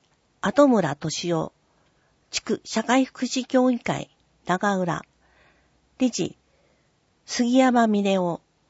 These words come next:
地区社会福祉協議会、倉波。理事、鈴木純一。地区社会福祉協議会、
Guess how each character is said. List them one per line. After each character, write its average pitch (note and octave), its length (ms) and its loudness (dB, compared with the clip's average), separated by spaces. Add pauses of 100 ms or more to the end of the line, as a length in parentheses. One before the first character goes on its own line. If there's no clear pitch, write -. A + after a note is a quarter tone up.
(380)
地 - 100 -12
区 - 240 -8
社 - 240 -6
会 C4 200 2
福 - 220 -6
祉 - 200 -8
協 B3+ 240 2
議 A#3 80 0
会、 - 300 -8 (340)
倉 G#3+ 260 -2
波。 F#3+ 380 -4 (920)
理 B3+ 120 2
事、 F3+ 240 -2 (760)
鈴 B3 300 -2
木 A3+ 300 -4
純 A#3 260 2
一。 G3+ 400 -2 (600)
地 - 120 -6
区 - 260 -8
社 - 220 -6
会 C4+ 200 2
福 - 260 -16
祉 B3+ 180 -6
協 B3 240 2
議 A#3 120 -2
会、 - 280 -8